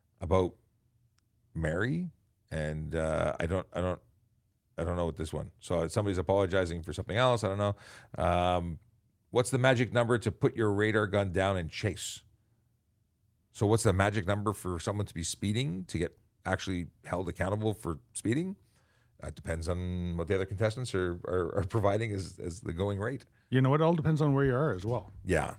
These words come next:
Speaker 2: Um, the, the danger, you know what, if you're going through a school zone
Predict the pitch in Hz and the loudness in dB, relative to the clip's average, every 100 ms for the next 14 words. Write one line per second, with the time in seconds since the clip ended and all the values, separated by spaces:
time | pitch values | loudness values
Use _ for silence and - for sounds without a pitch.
0 | - 107 101 101 107 120 139 127 143 143 | -8 -6 -4 -2 0 0 0 0 0 0
1 | 123 117 139 160 214 202 - _ _ _ | 0 4 4 4 2 0 -8 _ _ _
2 | _ _ 135 139 147 139 147 156 156 127 | _ _ 0 2 2 0 2 2 2 2
3 | 110 - 135 117 104 98 | 0 2 2 2 0 -4